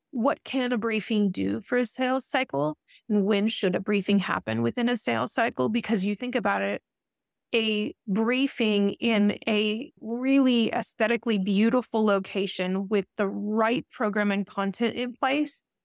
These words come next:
and the right feeling, that can move the needle on a deal so fast. It's not even funny.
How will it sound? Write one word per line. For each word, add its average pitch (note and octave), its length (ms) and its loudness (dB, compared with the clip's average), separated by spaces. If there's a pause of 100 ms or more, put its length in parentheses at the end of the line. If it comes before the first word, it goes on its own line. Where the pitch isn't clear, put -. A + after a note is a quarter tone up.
(140)
and G3+ 140 0
the G3 60 2
right G3+ 280 0
feeling, A3+ 520 0 (580)
that F#3 340 -2
can B3 240 0
move G3+ 300 4
the A#3 100 2
needle G3+ 640 0
on G#3+ 100 0
a G#3 80 2
deal G3+ 460 0 (160)
so - 420 0
fast. - 520 -6
It's F#3 180 -6
not F#3+ 180 0
even G3 240 -6
funny. - 400 -10